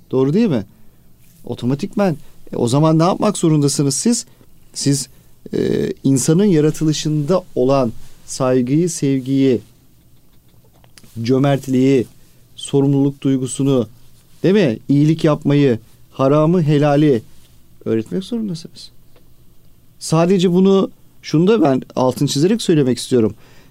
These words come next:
E, değerler eğitimini sadece, e,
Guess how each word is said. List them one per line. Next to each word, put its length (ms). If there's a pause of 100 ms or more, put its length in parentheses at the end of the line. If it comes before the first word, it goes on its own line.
(220)
E, 60 (920)
değerler 440
eğitimini 480
sadece, 680 (560)
e, 60